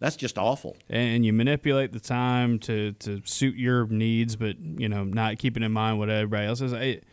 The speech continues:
Speaker 2: you know, and I'm gonna say this, and people are gonna be like, "I'm picking on Alabama," but, like, you know, Ryan Grubb just left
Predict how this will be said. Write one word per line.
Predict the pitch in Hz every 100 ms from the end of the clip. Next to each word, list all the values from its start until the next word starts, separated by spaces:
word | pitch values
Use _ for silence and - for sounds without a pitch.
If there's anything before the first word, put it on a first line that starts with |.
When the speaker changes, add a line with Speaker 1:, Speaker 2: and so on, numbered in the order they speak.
| - - -
Speaker 2:
you | 131
know, | 131
and | 120 113
I'm | 139
gonna | 151
say | 127 143 127
this, | 127 117
and |
people | 113 113 117
are | 107
gonna | 110
be | 110
like, | 107
"I'm | 107 110
picking | 113 110
on | 104
Alabama," | 104 101 107 127 107
but, | 101
like, | 95 107 98 _ -
you | 127
know, | 110
Ryan | 107 131 135
Grubb | 123 131 123
just | 113 123
left | 120 110 -